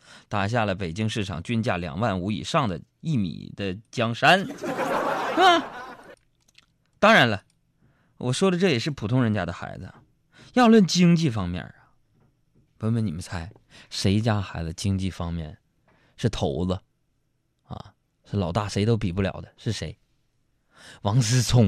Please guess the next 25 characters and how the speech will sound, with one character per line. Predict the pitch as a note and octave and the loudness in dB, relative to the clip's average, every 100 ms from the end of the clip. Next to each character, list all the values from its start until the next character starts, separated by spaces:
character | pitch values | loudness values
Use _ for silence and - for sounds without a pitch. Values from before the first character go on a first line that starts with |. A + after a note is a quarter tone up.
| F#2+ | 6
嘛， | F#2+ F2+ D#2+ E2+ - - - - - - - - - - - - - - - _ _ _ _ - - | 2 0 -2 -4 -4 -4 -4 -2 -4 -4 -6 -6 -8 -12 -14 -16 -18 -20 -20 _ _ _ _ -12 2
万 | F3+ C#3 | 4 4
达 | A2 | 2
之 | B2 B2 | -2 -2
子 | A2+ | -2
王 | F2+ F2+ | -2 -2
思 | G2+ G2+ | -4 -4
聪 | G2 F#2 | -4 -4
嘛， | F2 D#2 A2 | -4 -8 -6
对 | D3 | 0
不 | C#3+ | 2
对？ | C3+ C#3 _ _ _ - - | 0 -2 _ _ _ -20 -12
这 | - | -4
不 | C#3+ | -2
昨 | B2+ C3 | 2 4
天 | C#3 B2+ | 4 2
吗？ | B2 A2+ - _ _ _ _ _ _ _ _ | 0 -4 -12 _ _ _ _ _ _ _ _
他 | - D3+ | -2 0
又 | |
多 | C3 C#3 | 2 2
了 | C3+ | 0
个 | A2+ | -2
头 | G2 | -4
衔 | G2 E2 | -6 -8
儿， | - | -12